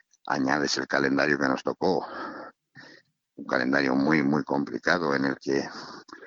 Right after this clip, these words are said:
no es que te toquen solo los tres equipos de casa, en casa, sino que, eh, tocándote los tres grandes en casa es que te toca el sábado el Pozo y el martes te toca el Barça, no te toca sábado y sábado. Entonces es más complicado y más con una plantilla,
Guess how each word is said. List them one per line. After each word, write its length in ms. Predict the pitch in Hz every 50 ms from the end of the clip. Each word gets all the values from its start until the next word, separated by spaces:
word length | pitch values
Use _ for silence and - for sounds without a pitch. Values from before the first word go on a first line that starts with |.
| - - _ _
no 120 | - 80 82
es 80 | -
que 100 | - 92
te 140 | - 80 71
toquen 260 | - 80 78 80 76
solo 240 | - - 80 76 71
los 140 | 67 67 -
tres 200 | - 78 - -
equipos 360 | - - - - - 69 69
de 100 | 65 64
casa, 460 | - - 73 82 - - - - - - - -
en 80 | - -
casa, 340 | - - 101 120 - 113 78
sino 320 | - - 69 69 67 65 -
que, 160 | - 78 73 - - - - - - - - - -
eh, 380 | - 62 60 65 - - - - -
tocándote 460 | 73 67 67 71 78 78 - 82 73
los 120 | 76 76
tres 200 | - - 78 76
grandes 320 | 76 78 80 76 73 - 78
en 100 | 73 -
casa 320 | - 80 - - 95 90
es 80 | 85 -
que 140 | - 85
te 100 | 82 90
toca 280 | - - 90 87 - 67
el 80 | 67 -
sábado 500 | - - 76 78 78 78 82 82 82 - _ _ _ _ _ _ _ _ _ _ _ _ _ _ _ _ - - _ _ _
el 160 | - 90 82
Pozo 400 | - - 87 - - 120 131 - _ _ _ - - - - - - - - - - - - - - -
y 80 | - 98
el 100 | 82 76
martes 320 | 71 69 - - 85 87
te 120 | - 101
toca 220 | 80 - 92 - -
el 80 | 57
Barça, 300 | 62 82 101 95 - 76
no 100 | 69 73
te 120 | 76 80 -
toca 260 | - 82 - - 64
sábado 380 | - - - 73 69 67 64 64
y 40 |
sábado. 300 | - 135 131 117 - - - - - - - - - - _ - - - - - - -
Entonces 260 | - - 67 76 82
es 40 | 82
más 180 | 85 85 -
complicado 540 | - 104 92 - - 67 - 107 117 113 90
y 80 | 73 65
más 180 | 71 73 -
con 100 | - 90
una 160 | 87 85 82
plantilla, 600 | 76 78 76 73 - 76 80 92 98 104 107 -